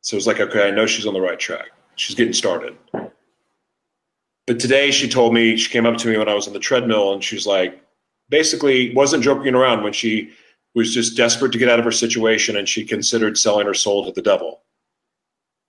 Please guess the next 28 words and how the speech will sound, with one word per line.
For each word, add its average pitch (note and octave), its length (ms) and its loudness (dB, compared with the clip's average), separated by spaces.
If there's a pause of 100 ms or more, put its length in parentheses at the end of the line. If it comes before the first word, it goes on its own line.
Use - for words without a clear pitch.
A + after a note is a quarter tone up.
(2750)
Like, G#2+ 100 -4
I B2 80 2
didn't B2+ 160 2
really A2+ 220 4
know A2+ 100 4
what A2 160 2
to - 60 -12
do - 260 0
with B2+ 160 2
that, A2 460 0 (720)
but G#2 120 -4
that's A2+ 200 0
one B2 100 -2
of A2 60 0
those G2+ 160 -2
moments, A2 320 -2
it's A2+ 80 -8
like G#2 160 -4
a - 40 -20
quick A#2 280 -6
prayer, G#2+ 400 0
like, F#2 160 -2
"Okay, A2+ 260 0
God, F#2+ 360 -2 (200)
give G#2 140 -6
me A2 100 0
the, A2+ 240 4
uh, G#2+ 300 2